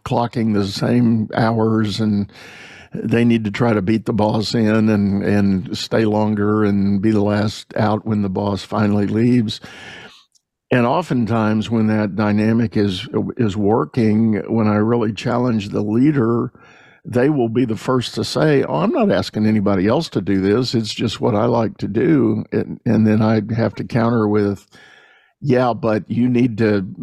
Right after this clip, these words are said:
set the level. You need to communicate that, because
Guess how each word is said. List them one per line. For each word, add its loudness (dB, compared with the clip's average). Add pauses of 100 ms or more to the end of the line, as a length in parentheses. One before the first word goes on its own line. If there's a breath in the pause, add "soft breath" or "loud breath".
set -2
the -2
level. 2
You 0
need 2
to 0
communicate 0
that, 0 (120)
because -2